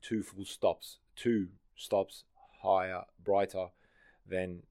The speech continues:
um, you know, what I'm used to shooting in speed skating in the Netherlands, you know, at, uh, the T F, which is, you know, the home of speed skating. You know, like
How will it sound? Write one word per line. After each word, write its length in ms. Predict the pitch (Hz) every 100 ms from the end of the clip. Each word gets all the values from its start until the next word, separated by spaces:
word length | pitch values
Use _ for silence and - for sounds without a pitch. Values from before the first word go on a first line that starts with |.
| -
um, 300 | 87 87 85
you 60 |
know, 80 | 90
what 180 | 85 92
I'm 100 | 87
used 220 | 92 90
to 60 | 92
shooting 320 | - 92 87
in 100 | 85 80
speed 320 | - 98 92
skating 400 | - 87 87 87
in 220 | 90 90 82
the 80 |
Netherlands, 480 | 90 95 87 90 82
you 60 | 90
know, 160 | 87 87
at, 240 | 87 98
uh, 100 | 87
the 80 | 85
T 220 | - 95 87
F, 200 | 80 -
which 180 | 82 -
is, 240 | 85 82 _ _ _ _ _
you 80 | 92
know, 140 | 80 80 _ -
the 60 |
home 340 | 82 90 87 82
of 80 | 73
speed 280 | - 85
skating. 340 | - - 73 73
You 80 | 76
know, 140 | 80
like 140 | 78